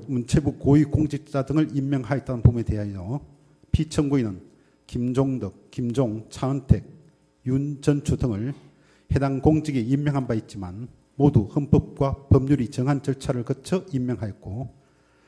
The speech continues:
특정 개인과의 정실에 치우쳐 임-, 사건을 남용한 바는 없습니다.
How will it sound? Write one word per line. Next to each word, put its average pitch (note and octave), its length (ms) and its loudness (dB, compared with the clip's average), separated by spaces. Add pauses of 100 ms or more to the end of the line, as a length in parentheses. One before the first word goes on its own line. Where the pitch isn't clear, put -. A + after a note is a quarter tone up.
(160)
특정 D#3+ 480 2
개인과의 C3 640 2
정실에 D3+ 400 0
치우쳐 B2+ 400 -4
임-, A#2 160 -6 (220)
사건을 D3 520 0
남용한 B2 440 -2
바는 C#3+ 200 0
없습니다. - 400 -14